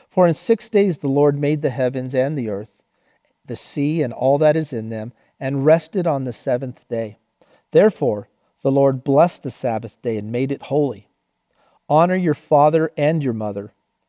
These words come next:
that your days may be prolonged in the land which the Lord your God gives you. You shall not murder. You shall not commit adultery.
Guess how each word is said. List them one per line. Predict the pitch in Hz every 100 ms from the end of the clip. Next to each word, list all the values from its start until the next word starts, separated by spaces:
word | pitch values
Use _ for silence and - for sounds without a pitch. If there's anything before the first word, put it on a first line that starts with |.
| _ _ _ _
that | 135 127
your | 127
days | 123 147 160
may | 160 139
be | 143
prolonged | - 131 131 143 131 127
in | 117
the |
land | 117 131 135 139 - _ _ _
which | 135 -
the | 127
Lord | 120 143 151 143
your | 139 156
God | 143 117 110 117
gives | 143 151
you. | 110 98 _ _ _ _ _ _
You | 120
shall | - 139 135
not | 127 123
murder. | 135 143 - _ _ _ _ _ - _ _ _ _
You | 120
shall | - 151 135
not | 139 139
commit | - 135 131
adultery. | 120 131 151 - 117 107